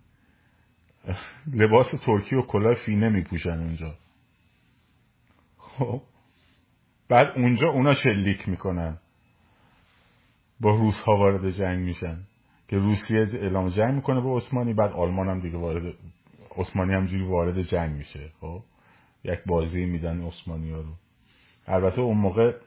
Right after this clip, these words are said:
ترک‌های جوان، اون سپاهشاه معروف، دنبال جنگ بودن. خب، انور پاشا و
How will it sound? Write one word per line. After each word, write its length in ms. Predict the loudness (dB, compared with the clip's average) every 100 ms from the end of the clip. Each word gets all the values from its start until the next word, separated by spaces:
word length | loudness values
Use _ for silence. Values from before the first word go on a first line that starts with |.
| _ _ _ _ _ _ _ -8
ترک‌های 440 | -2 0 2 0
جوان، 680 | 2 0 2 2 0 -2 -8 -14 _ _ _ -8
اون 120 | -6
سپاهشاه 680 | -4 -4 0 0 0 0 -2
معروف، 580 | -2 -2 -2 -4 -6 -8 -14 _ _ _ _ _
دنبال 420 | -4 -2 0 0 0
جنگ 360 | -2 -2 -2
بودن. 400 | -2 -2 -4 -6 -14 _ _ _ _ _ _
خب، 240 | -16 -14 -14 _ _ _ _ _ _ _ _ _ _ _ _ _ _ _ _ _ _ -6
انور 380 | -4 0 0 -2
پاشا 480 | -2 -6 -4 -4 -4
و 300 | -4 -8